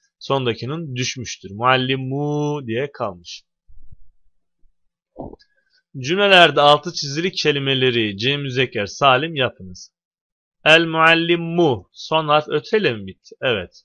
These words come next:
Ne demek bu? Cem müzekker salimi raf haliyle yaz demek. Raf hali neydi?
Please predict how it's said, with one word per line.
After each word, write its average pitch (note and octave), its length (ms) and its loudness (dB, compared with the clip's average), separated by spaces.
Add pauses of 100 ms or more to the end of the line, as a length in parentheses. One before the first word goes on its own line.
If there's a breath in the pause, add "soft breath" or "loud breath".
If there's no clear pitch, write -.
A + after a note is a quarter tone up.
(120)
Ne E3+ 160 -2
demek A2+ 340 -6
bu? E3+ 200 -6
Cem C#3+ 220 0
müzekker B2+ 400 -6
salimi B2 480 -2 (100)
raf C#3 220 2
haliyle D#3 460 2
yaz G2 280 -4
demek. E2 380 -18 (120)
Raf C3 220 -2
hali C#3 300 0
neydi? C#3+ 460 -8